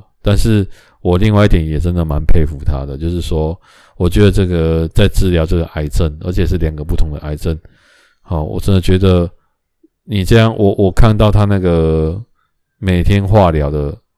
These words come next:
放疗的那个次数，每一天都要做一次。好，然后身体会出现那种化学反应，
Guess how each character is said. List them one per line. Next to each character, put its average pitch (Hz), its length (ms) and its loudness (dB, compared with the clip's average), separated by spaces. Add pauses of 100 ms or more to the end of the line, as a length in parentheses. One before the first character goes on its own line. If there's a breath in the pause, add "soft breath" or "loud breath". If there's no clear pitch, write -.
(120)
放 104 240 2
疗 76 180 -4
的 80 100 -4
那 92 120 -4
个 87 100 0
次 - 240 -2
数， 82 200 -2
每 85 220 -4
一 95 40 -4
天 95 160 4
都 90 100 2
要 90 100 4
做 85 240 0
一 76 60 -6
次。 78 300 -2 (800 soft breath)
好， 82 280 -2
然 87 140 -2
后 98 420 4
身 107 200 2
体 95 160 0
会 92 120 2
出 98 200 4
现 92 180 0
那 92 120 -2
种 76 220 -4
化 90 180 -2
学 78 180 -2
反 73 240 -8
应， 78 240 -10